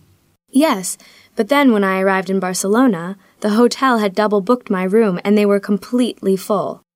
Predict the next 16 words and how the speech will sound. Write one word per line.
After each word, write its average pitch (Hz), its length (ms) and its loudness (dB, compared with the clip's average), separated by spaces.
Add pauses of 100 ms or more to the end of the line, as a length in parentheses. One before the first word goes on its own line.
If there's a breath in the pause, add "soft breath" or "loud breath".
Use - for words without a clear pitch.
(400)
I 240 100 0
think 349 200 0
there 320 100 4
was 220 100 0
some 226 160 2
kind 208 220 0
of 180 60 -4
festival 226 480 -2
on 160 200 -4
or 160 60 -8
something, 160 520 -8
so 220 180 2
it - 40 0
was 214 160 0
really 220 300 2
busy. 185 480 -4